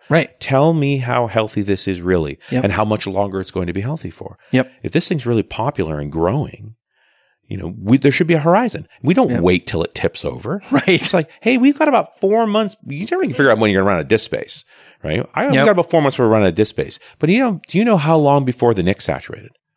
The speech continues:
Speaker 1: Yep.
Speaker 2: Do you know how long before we should be lighting another front end?
Speaker 1: Yeah. That's, that's a really funny thing, 'cause I've, I've gone into lots of places where the nic is completely saturated.
Speaker 2: Yeah.
Speaker 1: Completely.
Speaker 2: And the
Speaker 1: And they don't
Speaker 2: instrumentation's
Speaker 1: know.
Speaker 2: not watching.
Speaker 1: Right.
Speaker 2: They're
Speaker 1: They
Speaker 2: just
Speaker 1: don't know.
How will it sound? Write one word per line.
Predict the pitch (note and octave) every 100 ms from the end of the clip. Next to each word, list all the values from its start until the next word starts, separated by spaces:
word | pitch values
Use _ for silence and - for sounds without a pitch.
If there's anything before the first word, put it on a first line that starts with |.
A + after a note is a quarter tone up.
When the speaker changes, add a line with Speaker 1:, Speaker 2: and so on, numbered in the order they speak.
| _
Speaker 1:
Yep. | G#2+ - _
Speaker 2:
Do | D3+
you |
know | D#3+
how | B2 B2+
long | A2+
before | A2+ A2+ G#2+
we |
should | G#2+ G#2
be | G#2+
lighting | G2+ A2+
another | A2+ A2 A#2 C3 C3 _
front | D#3 E3+
end? | D4 - - _ _
Speaker 1:
Yeah. | - G2+ - _ -
That's, | C#3 -
that's | - A2+ C3 B2+ A#2+
a | A#2
really | A2+ A#2 A2+
funny | - A2 G#2+
thing, | - G#2+ G2+
'cause | G#2+ - -
I've, | A2 A#2 -
I've | A#2 A#2 A2+ -
gone | A#2 A2+
into | A2 G#2
lots | G#2 G#2
of | -
places | A2 G#2 G#2
where | G#2+
the | G#2
nic | G#2+ G#2
is | G2+
completely | - G#2 - - A2+ G2+ G2
saturated. | - G2+ F#2 - G#2 D#2+ -
Speaker 2:
Yeah. | -
Speaker 1:
Completely. | D3+ B2+ - B2 G#2 G#2
Speaker 2:
And | A#2+
the | A2+
Speaker 1:
And |
they | A2+
don't | B2+
Speaker 2:
instrumentation's | D#3+ D3 C#3+
Speaker 1:
know. | C#3
Speaker 2:
not | B2
watching. | A#2+ C#3+ - - _ -
Speaker 1:
Right. | C#3+
Speaker 2:
They're | A#2+
Speaker 1:
They | C#3
Speaker 2:
just | C#3
Speaker 1:
don't |
know. | C3 G#2